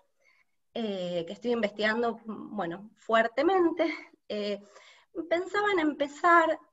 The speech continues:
eh, con, con una cita de Ulloa también, de la novela Clínica Psicoanalítica, que él dice: "Hablar de ternura en estos tiempos de ferocidad no es ninguna ingenuidad, ¿no?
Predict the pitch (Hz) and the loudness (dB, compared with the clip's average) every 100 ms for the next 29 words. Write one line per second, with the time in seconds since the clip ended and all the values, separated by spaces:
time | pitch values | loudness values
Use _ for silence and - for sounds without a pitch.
0 | _ - 220 214 208 214 214 220 - 214 | _ -10 -8 -4 -4 -6 -10 -10 0 2
1 | 220 226 220 220 220 226 - 240 269 277 | 2 -2 -2 -2 -4 -6 -2 0 0 0
2 | 262 247 233 220 220 226 - 320 311 247 | 2 2 2 2 0 -6 -6 -6 0 2
3 | 254 - - 220 185 190 202 - 247 208 | 2 2 -10 -10 -6 -6 -6 0 4 6
4 | 202 220 247 247 240 262 254 247 220 196 | 6 4 4 0 4 4 4 2 -2 -2
5 | 196 208 202 - 220 208 208 220 233 254 | -2 -2 -4 -6 -6 -6 -6 -2 0 0
6 | 277 - 277 - - _ _ 330 320 269 | -4 -4 -6 -6 -16 _ _ -2 0 -2
7 | 240 - 240 - 339 403 381 349 285 262 | -4 -2 -2 0 2 2 2 0 0 0
8 | 247 214 233 277 330 - 277 - - 240 | 0 2 2 2 -4 -6 -6 -6 2 2
9 | 220 202 220 226 247 233 240 262 302 392 | 4 0 -2 -2 0 -2 -2 0 4 2
10 | 392 254 294 302 311 277 320 330 302 302 | 0 -4 -4 0 0 2 0 2 0 0
11 | 226 214 202 180 165 175 - _ 208 262 | 0 0 2 0 0 -4 -12 _ -2 -2
12 | 427 | -2